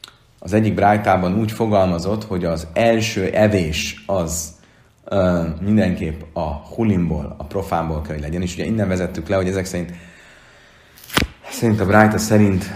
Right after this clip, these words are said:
az első evés azt jelenti, hogy az első állat. Magyarul, hogy nem egy állaton belül van a szent pénz és a profán pénz, hanem külön-külön van mondjuk két állat, amit az egyik a szent pénzből, a másikat profán pénzből vettem, és így hoztam őket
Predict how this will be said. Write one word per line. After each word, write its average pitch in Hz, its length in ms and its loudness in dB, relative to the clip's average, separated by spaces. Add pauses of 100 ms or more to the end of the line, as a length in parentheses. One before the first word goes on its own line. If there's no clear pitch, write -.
(120)
az 90 140 -2
első 107 360 4
evés 107 220 4
azt 101 140 0
jelenti, 98 180 0
hogy 95 100 4
az 92 60 2
első 98 320 2
állat. 95 460 4 (140)
Magyarul, 95 320 0
hogy 98 100 0
nem 117 120 2
egy 104 240 4
állaton 92 440 2
belül 92 300 2
van 85 180 0
a 78 100 -2
szent 92 420 -2
pénz 76 420 -4
és 82 300 -4
a 76 260 -4 (600)
profán 120 400 4
pénz, 123 240 2
hanem 113 240 0
külön-külön 110 760 2
van 90 140 2
mondjuk 92 260 -2
két 95 280 -2
állat, 92 280 2
amit 90 160 -4
az 87 80 -8
egyik 80 320 -4
a - 20 -14
szent 107 300 -4
pénzből, 104 300 0
a 95 40 -2
másikat 90 360 -2
profán 104 360 2
pénzből 104 220 0
vettem, 98 220 -2
és 92 140 -6
így 95 160 -6
hoztam 87 360 -6
őket 85 220 -8